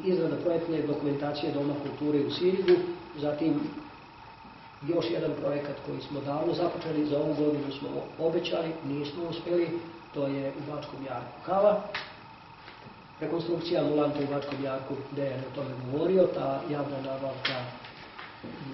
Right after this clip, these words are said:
je praktično obnovljena, ponovo aktivirana i sledi potpisivanje ugovora. Podizanje nasipa na obodu deponije, naše lokalne, tu smo dostigli određeni maksimum, da tako kažem, dobili smo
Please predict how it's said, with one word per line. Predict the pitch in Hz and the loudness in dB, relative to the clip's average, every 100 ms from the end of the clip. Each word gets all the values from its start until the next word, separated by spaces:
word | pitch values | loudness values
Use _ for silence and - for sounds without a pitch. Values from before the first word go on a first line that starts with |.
| 131 | -8
je | 127 127 - - - 135 143 | -8 -6 -8 -10 -14 -16 -10
praktično | 156 147 - - 143 | -2 -2 -2 -8 -2
obnovljena, | 139 151 185 175 170 151 156 | 0 4 6 8 8 6 6
ponovo | 160 - - | 4 4 -2
aktivirana | - 156 165 175 170 165 160 160 | -6 -4 6 6 6 2 0 0
i | 139 143 139 | -2 -4 -6
sledi | 160 143 127 - | -6 -4 -6 -8
potpisivanje | - - - 147 131 131 - - - - | -10 -8 -6 -4 -4 -6 -10 -14 -14 0
ugovora. | 175 185 202 185 180 180 - - - - - - - - - | 2 4 8 10 10 8 4 -4 -10 -16 -18 -18 -18 -18 -4
Podizanje | 170 160 147 160 147 | 0 2 2 4 4
nasipa | 147 151 - - 139 | 4 2 2 0 2
na | 135 | 4
obodu | 139 139 127 127 | 2 2 -2 -2
deponije, | 156 - 196 190 196 190 190 | -4 -2 2 4 4 2 2
naše | 139 131 - | -2 -2 -4
lokalne, | 123 151 180 185 190 190 185 - | -2 -2 2 2 2 2 0 -4
tu | 143 | -6
smo | 131 139 131 | -6 -6 -6
dostigli | 127 - 135 131 147 | -6 -6 -6 -6 -8
određeni | 131 131 127 123 - - - | -8 -8 -6 -6 -6 -10 -6
maksimum, | 147 151 - 196 180 | -6 -4 -2 -2 0
da | 147 | -2
tako | 143 143 - | -4 -6 -6
kažem, | 139 170 180 185 147 143 - 143 | -6 -2 -2 -2 -4 -6 -10 -8
dobili | 139 127 | -6 -6
smo | 123 | -6